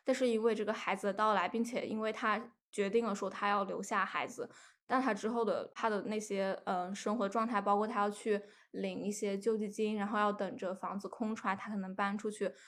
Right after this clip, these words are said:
就是然后去找一些女佣、清洁工这样的工作去来维持自己的生计的时候，我觉得这个生活本身是非常非常艰难的。然后我希-，不希望有任何的女性因为所谓的意外怀孕，然后沦落到这种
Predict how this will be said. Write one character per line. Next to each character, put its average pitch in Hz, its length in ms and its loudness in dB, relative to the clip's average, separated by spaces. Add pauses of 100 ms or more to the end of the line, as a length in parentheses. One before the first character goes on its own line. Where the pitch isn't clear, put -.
(280)
就 240 100 -4
是 240 100 6
然 208 100 6
后 233 140 2
去 233 120 -4
找 196 240 4
一 208 40 2
些 208 160 0
女 208 220 2
佣、 196 200 -2
清 220 200 -2
洁 202 100 0
工 214 180 0
这 233 100 -2
样 220 120 0
的 196 100 0
工 214 220 -2
作 220 160 2
去 220 220 -2
来 185 360 0 (200)
维 190 260 2
持 196 240 -2
自 214 160 -6
己 214 80 -2
的 185 160 -2
生 226 340 2
计 240 120 -2
的 208 100 2
时 208 160 -6
候， 202 80 0
我 190 120 0
觉 190 80 2
得 220 60 4
这 254 80 2
个 254 80 6
生 247 180 0
活 220 100 4
本 190 160 0
身 196 100 0
是 220 100 -4
非 208 160 -2
常 196 140 0
非 202 80 -4
常 185 160 -6
艰 196 200 -4
难 170 160 -2
的。 110 100 -4
然 196 120 -2
后 233 120 2
我 196 120 2
希-， - 220 -8 (120)
不 285 120 -2
希 254 140 -2
望 214 140 4
有 185 60 -2
任 208 140 0
何 208 100 -4
的 185 100 -6
女 190 140 -4
性 202 180 -6
因 190 120 -4
为 185 100 -2 (140)
所 190 60 -6
谓 196 80 2
的 185 140 2
意 220 120 0
外 208 140 6
怀 170 200 -2
孕， 190 200 -2
然 180 100 -2
后 196 300 0
沦 185 220 -4
落 196 120 0
到 190 160 2
这 208 120 -2
种 165 200 -4